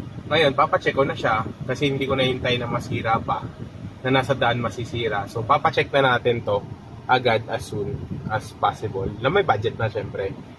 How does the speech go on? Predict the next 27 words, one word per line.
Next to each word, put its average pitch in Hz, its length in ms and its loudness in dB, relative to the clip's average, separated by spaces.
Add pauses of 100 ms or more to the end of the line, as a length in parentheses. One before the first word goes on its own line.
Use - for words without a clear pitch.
(140)
Kasi 131 320 4
hindi 123 160 -4
naman 127 240 4
libre 120 320 2
ang 113 80 2
pagpapacheck. - 1200 10
So, 127 80 12
yun 139 160 12
ang 135 240 6
ano, 117 160 4
pag 127 160 0
on 185 240 6
nyo, 180 160 8
pag 139 160 2
start 156 320 2
nyo 151 160 2
ng 135 80 0
aircon 151 240 4
nyo, 147 160 4
pag 135 160 0
may 131 140 4
hissing 143 420 2
sound 139 160 6
kayo 139 160 0
naririnig 135 480 6
na 131 80 2
mahina, 127 400 4